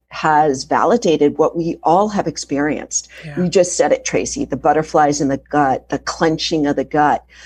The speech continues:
Speaker 1: Stress impacts our gut more than most anything besides food.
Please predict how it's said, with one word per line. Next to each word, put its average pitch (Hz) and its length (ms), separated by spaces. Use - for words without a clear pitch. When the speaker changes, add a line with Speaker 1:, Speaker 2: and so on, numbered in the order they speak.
Speaker 1:
Stress - 1000
impacts 175 680
our 131 380
gut 139 360
more 147 360
than 139 520
most 170 640
anything 139 580
besides 139 480
food. 214 560